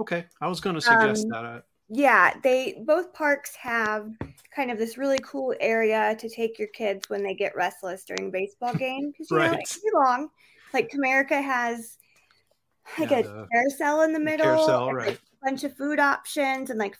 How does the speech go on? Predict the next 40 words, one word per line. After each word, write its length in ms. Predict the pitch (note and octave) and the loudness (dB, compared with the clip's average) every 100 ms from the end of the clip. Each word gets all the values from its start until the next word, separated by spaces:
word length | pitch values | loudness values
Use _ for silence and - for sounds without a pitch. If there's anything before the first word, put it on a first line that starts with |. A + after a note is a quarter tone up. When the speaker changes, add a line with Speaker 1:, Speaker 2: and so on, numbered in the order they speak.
| - | -4
Speaker 2:
fun 240 | C4 B3+ | -4 -2
things 240 | C4 B3+ | -6 -8
to 100 | B3+ | -10
do. 400 | A3+ A#3+ A#3+ A#3+ | -10 -6 -4 -4
And 240 | - A3+ A3+ | -2 0 0
then 400 | A3 A3 A3 A3 _ _ _ | 0 0 -2 -6 _ _ _
at 100 | - | -8
Great 200 | A3 D4 | -2 0
American, 600 | C#4 D4 E4+ D4 C4 A3+ | 0 0 0 0 0 2
they've 200 | A3 A3 | 2 2
got 320 | A3+ G#3+ G#3 - | 0 0 0 -2
this, 160 | G#3 - - _ _ | -6 -8 -20 _ _
I 60 | C4+ | -2
mean, 140 | B3+ | 0
it's 160 | A#3 A#3 | 0 -2
even 220 | G#3+ G3 | -2 0
bigger. 320 | G#3+ G#3+ C#3 | 0 0 0
Like, 200 | B2 F3 | -2 -6
it's 200 | G#3 - | -8 -8
this 180 | G3 F#3 | -12 -10
massive 720 | A3 A3 A3+ A3 A#3 - G3+ | -6 0 2 0 -2 -6 -10
space, 480 | G#3+ - G#3+ F#3 - | -10 -6 -2 -2 -4
and 100 | F#3+ | -6
there's, 160 | G3 F#3+ | -6 -6
like, 160 | F#3 _ _ _ - | -10 _ _ _ -20
a 40 | G#3+ | -20
party 340 | - - F4+ C#4+ | -4 2 2 4
barn 640 | A3 G#3 F#3 D3 E3+ G3 G#3 _ _ _ - | 2 2 2 -2 -2 -4 -6 _ _ _ -6
and 260 | G#3+ G3+ G3 | -2 0 0
a 60 | |
ton 220 | G3+ - D4 | -2 -4 -6
of 80 | C#4+ | -2
food 160 | C#4+ | 0
options 480 | A3+ - B3+ A3+ A3 | 0 0 -2 2 0
Speaker 1:
<laughs> 100 | - | 0
Speaker 2:
and, 80 | A3 | -2
like, 160 | F#3+ - - | -2 -6 -16
this 160 | A3+ | -14
huge 500 | - - E4 E4+ - | -6 2 2 2 -2
playground. 800 | - C4+ A3 E3 D#3 D#3+ G3 G#3+ | -6 -4 -2 -2 -4 -4 -8 -10